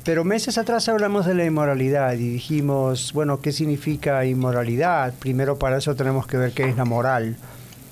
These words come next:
Y el diccionario dice que es lo que pertenece a lo relativo a los principios de lo que es correcto y lo incorrecto. ¿Quién, quién dice, quién, yo les pregunto a ustedes,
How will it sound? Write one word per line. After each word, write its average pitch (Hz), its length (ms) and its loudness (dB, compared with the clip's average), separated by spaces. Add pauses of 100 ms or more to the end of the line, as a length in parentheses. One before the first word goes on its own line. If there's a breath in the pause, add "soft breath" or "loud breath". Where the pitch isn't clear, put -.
Y 131 180 0
el 117 100 -2
diccionario 139 480 0
dice 151 260 0
que 156 160 0
es 143 100 0
lo 156 80 2
que 147 140 -2
pertenece 143 500 0
a 156 40 2
lo 139 120 2
relativo 131 480 0
a 151 40 2
los 143 120 0
principios 147 600 0
de 139 60 0
lo 123 140 0
que 139 80 -2
es 139 80 -4
correcto 147 500 -2
y 135 40 0
lo 139 40 0
incorrecto. 131 680 -2
¿Quién, 277 420 0 (480 loud breath)
quién 233 400 0
dice, 196 540 0 (280)
quién, 294 360 -2
yo 175 200 0
les 202 120 0
pregunto 165 400 0
a - 20 2
ustedes, 135 420 -2